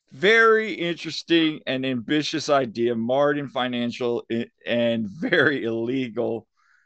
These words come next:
things. So hope you enjoyed our show for today. Again, on the way out, make sure you hit that like button.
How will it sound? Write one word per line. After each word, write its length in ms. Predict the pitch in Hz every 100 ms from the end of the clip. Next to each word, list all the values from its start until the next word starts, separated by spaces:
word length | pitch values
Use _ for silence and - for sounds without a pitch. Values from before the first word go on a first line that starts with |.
| _ _ _ -
things. 340 | 147 117 90 -
So 420 | 165 143 139 - _ _ _ _ -
hope 240 | 240 240
you 140 | 240
enjoyed 380 | 214 160 208 208
our 100 | 196
show 320 | - 185 175
for 180 | 131 143
today. 320 | 120 127 120 117 - _ -
Again, 380 | 185 156 110 - _ -
on 60 | 139
the 60 |
way 240 | 143 156 156
out, 220 | 156 -
make 340 | 139 180 202
sure 300 | - - 196
you 140 | 190 175
hit 180 | 185
that 180 | 180 156
like 300 | 160 165 165 -
button. 460 | 170 160 160 160